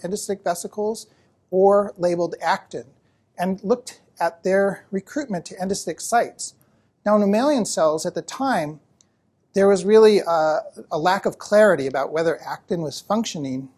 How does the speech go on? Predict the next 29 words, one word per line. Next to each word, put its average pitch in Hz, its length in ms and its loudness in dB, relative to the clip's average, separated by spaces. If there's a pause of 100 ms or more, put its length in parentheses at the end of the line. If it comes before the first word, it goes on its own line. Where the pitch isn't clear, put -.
(200)
in 165 140 -6
the 175 60 -4
endocytic 170 480 -6
pathway. - 540 -10 (440)
And 190 80 -8
it 196 60 -2
was 180 160 -4
really 233 180 2
clear 226 500 2
from 170 200 -6
Christian 196 340 -6
Merrifield's 180 560 -2
work 139 320 -6 (520)
why 180 500 6 (560)
that 165 160 4
had, 156 340 -6
why 170 240 2
that 165 140 0
was 156 160 -6
so, 208 240 4
why 170 340 0 (100)
actin - 360 -4
had 165 160 -10
never 185 180 0
been 170 160 -2
as-, - 260 -12
in-, 165 160 -12
seen 190 480 -2 (520)
in 151 400 -6